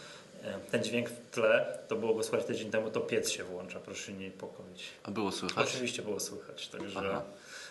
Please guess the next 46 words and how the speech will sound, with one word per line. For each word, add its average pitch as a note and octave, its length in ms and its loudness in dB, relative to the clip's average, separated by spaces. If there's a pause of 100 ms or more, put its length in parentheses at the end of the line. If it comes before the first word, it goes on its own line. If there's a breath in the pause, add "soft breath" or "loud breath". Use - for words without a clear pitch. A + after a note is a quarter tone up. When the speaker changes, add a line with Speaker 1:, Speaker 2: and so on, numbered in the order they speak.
Speaker 1:
także G#2+ 280 2
jak G#2 120 0
słuchałem A#2 240 2
na - 60 0
słuchawkach, A2+ 440 0
to A2+ 80 -2
słyszałem, G2+ 340 0
że F#2 100 -6
piec G2 200 -4
się G#2 120 -2
włącza, F#2+ 340 -6
także C#3 240 -2
to D3 140 2
nic, B2 400 0
on D3 60 -4
tak C3+ 140 4
będzie B2 180 4
się A#2 80 2
włączał G2 320 0
co - 120 -6
pewien A2 140 -6
czas. - 180 -6
Speaker 2:
Mamy C#3 320 2
Speaker 1:
Dobra. A#2+ 140 8
Speaker 2:
nadzieję, A2 340 6
że G2 100 4
będzie F#2+ 240 0
Państwu F#2 360 -2
cieplej - 440 -2
przez - 160 -4
Speaker 1:
Tak, - 180 8
Speaker 2:
to. - 320 -4
Speaker 1:
e, G2+ 280 4
proszę - 180 0
Państwa, A#2 680 6
jest A#2+ 300 2
około B2 360 6
miesiąca A#2+ 580 6
do G#2+ 400 6
konferencji A2 640 4
Wall, F#2+ 180 4
znaczy - 320 0
miesiąc A2+ 480 2
i A#2+ 100 -2
jeden G#2+ 380 2
dzień. A2 340 2